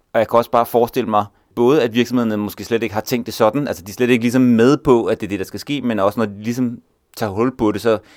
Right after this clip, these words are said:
knækker det lynhurtigt i halsen. Så, så lad os prøve at tale lidt om, om sådan udfordringer og muligheder og sådan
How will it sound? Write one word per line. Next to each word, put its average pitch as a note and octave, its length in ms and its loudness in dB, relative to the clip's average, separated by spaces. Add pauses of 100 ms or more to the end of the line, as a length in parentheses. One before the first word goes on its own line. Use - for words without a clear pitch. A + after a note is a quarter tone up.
knækker A2+ 260 0
det A2+ 80 -2
lynhurtigt A2+ 500 2
i - 20 2
halsen. G#2+ 300 2
Så, C3+ 260 2
så - 120 0
lad A2 120 4
os G#2+ 60 4
prøve D3+ 200 0
at E3 80 -2
tale C#3 240 -2
lidt C#3 140 -6
om, A2+ 240 0 (300)
om A2 120 -2
sådan A#2 180 0
udfordringer B2 720 0
og G2+ 100 2
muligheder A#2+ 640 0
og F2+ 260 0
sådan F2+ 340 -8